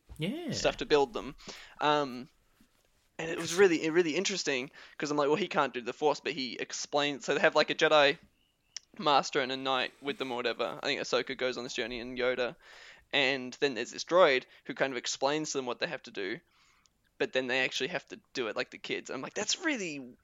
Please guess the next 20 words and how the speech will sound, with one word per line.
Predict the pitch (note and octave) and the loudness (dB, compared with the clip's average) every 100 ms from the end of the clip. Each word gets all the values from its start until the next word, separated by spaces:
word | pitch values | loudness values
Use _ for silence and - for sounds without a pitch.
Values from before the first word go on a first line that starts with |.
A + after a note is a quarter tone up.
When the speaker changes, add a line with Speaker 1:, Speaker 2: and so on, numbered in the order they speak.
| - | -2
Speaker 2:
interesting." | A3+ D#3+ D3 - C3 F#2+ D#3 - | 0 0 -2 0 0 -2 -8 -4
Um, | C#3+ C#3 C3+ B2+ D3+ | 0 0 -2 -8 -2
and | D3+ | 2
then | D3+ | 2
Speaker 1:
Yeah. | B2 | 0
Speaker 2:
she's | F3+ D#3 | 0 4
like, | D#3+ | 6
"I've | G3 | 6
been | G3+ F3+ | 6 6
doing | F#3 | 6
this | E3 D#3 | 6 6
for, | D#3 | 4
like, | D3+ | 4
a | |
thousand | - D3+ C#3+ D3 | 6 8 6 2
years," | C3 A2+ - | -2 -2 -2
or | |
something | - - B2 | -8 -8 -8
like | B2+ - | -8 -2
that. | B2 G2+ | 0 0